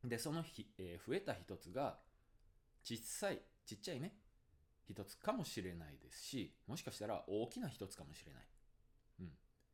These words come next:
まあ、いずれにしてもですよ。一つやることが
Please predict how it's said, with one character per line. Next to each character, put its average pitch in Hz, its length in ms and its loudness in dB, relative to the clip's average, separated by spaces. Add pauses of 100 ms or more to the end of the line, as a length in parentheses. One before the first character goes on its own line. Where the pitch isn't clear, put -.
(340)
ま 143 400 4
あ、 - 40 -20 (360)
い 139 120 4
ず 196 160 0
れ 240 100 4
に 254 160 0
し - 100 -2
て 339 80 -6
も 120 120 0
で 143 80 -8
す - 80 -10
よ。 - 100 -14 (2000)
一 240 240 2
つ 202 400 0
や 98 120 2
る 95 120 2
こ 120 100 -4
と 90 160 -6
が 95 140 -2